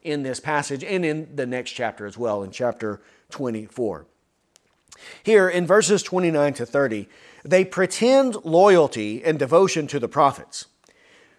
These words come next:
Right? This is what they say. They build the tombs of the prophets. They adorn the monuments of the righteous.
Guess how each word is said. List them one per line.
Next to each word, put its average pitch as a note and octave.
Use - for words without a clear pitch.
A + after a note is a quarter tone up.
Right? D#3
This G#3+
is A#3
what F#3+
they E3
say. B2+
They F3+
build A3+
the A#3+
tombs G3+
of F#3
the F3
prophets. C#3+
They F3
adorn F3
the A3+
monuments F3
of D3
the C#3+
righteous. D#3+